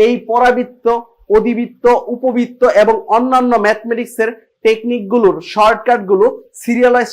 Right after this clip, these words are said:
সাজানো আছে। আপনি ওই জায়গা থেকে সিরিয়াল ওয়াইজ ভিডিওগুলো দেখে নিন, টাইপ টু টাইপ আকারে দেখে নিন। আর এই ভিডিওটি যদি আপনার ভালো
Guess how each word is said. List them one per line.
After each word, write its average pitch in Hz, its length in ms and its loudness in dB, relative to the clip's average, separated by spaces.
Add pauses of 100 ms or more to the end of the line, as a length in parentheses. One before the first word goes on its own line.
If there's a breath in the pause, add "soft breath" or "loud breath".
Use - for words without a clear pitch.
সাজানো 220 340 0 (100)
আছে। - 160 -14 (360)
আপনি - 180 -8 (220)
ওই 240 120 2 (140)
জায়গা 202 340 2
থেকে 180 220 -4 (400)
সিরিয়াল 247 360 0
ওয়াইজ 254 180 2 (120)
ভিডিওগুলো 233 340 -4 (100)
দেখে 214 220 -2
নিন, 269 120 -4 (360 loud breath)
টাইপ 202 240 2
টু 247 80 -2 (120)
টাইপ 220 240 2
আকারে 214 280 -2
দেখে 208 220 -4
নিন। 285 100 -6 (180)
আর 202 60 2 (240)
এই 285 160 0
ভিডিওটি 262 420 -4
যদি 233 180 -2
আপনার 226 180 -2 (140)
ভালো 185 180 4